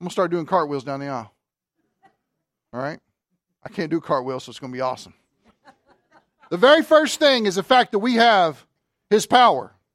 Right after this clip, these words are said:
Not that we're powerful. Don't make that mistake. It's not that you and I are powerful. It's that he has all power. And because we are joined to the Father through him,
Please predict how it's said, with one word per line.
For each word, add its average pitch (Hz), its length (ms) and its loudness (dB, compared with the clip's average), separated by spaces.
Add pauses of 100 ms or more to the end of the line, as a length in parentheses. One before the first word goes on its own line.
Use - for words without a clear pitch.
(680)
Not 294 240 4
that 370 80 4
we're 311 200 2
powerful. 294 640 2 (200)
Don't 302 220 4
make 320 200 2
that 339 180 2
mistake. 277 640 -2 (1400)
It's 311 240 0
not 339 340 4
that 285 100 -4
you 294 300 2
and 294 120 0
I 302 220 4
are 262 260 4
powerful. - 760 2 (1400)
It's 320 220 2
that 320 140 2
he 330 220 4
has 285 300 4
all 269 160 4
power. 226 520 2 (1160)
And 277 120 4
because 302 460 4
we 339 140 2
are 277 140 6
joined 302 340 0
to 285 80 -2
the 247 120 2
Father 269 500 2 (180)
through 339 380 4
him, 226 420 0